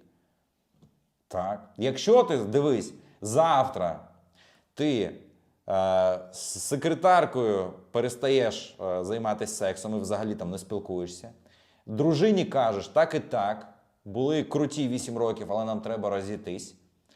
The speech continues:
Післязавтра ти зустрічаєш класну дівчину, класну, адекватну, суперську дівчину, ти стосунки з нею нормальні не побутуєш.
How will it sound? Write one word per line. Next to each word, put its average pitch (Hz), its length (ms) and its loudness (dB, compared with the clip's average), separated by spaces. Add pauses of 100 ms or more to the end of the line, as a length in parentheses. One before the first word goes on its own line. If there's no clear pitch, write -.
(680)
Післязавтра 165 1160 4
ти 156 100 2
зустрічаєш 180 640 4
класну 180 640 0
дівчину, 120 560 -4 (160)
класну, 160 540 0
адекватну, 131 800 0
суперську 107 480 -6
дівчину, 131 580 -6 (320)
ти 147 140 -6
стосунки 185 560 -8
з 107 60 -6
нею 104 180 -8
нормальні 107 480 -6
не 113 160 -6
побутуєш. 90 680 -12